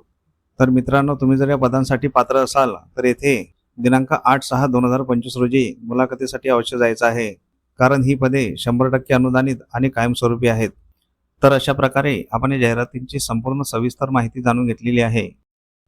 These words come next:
तुम्हाला जर ही माहिती आवडली असेल तर या व्हिडिओला नक्की लाईक करा.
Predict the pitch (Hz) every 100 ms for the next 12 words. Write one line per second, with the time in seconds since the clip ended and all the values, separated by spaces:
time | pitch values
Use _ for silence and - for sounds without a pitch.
0 | _ _ 123 131 139 147 151 123 117 131
1 | 127 127 131 120 127 95 - 123 123 117
2 | 117 123 127 120 - 123 117 - 117 104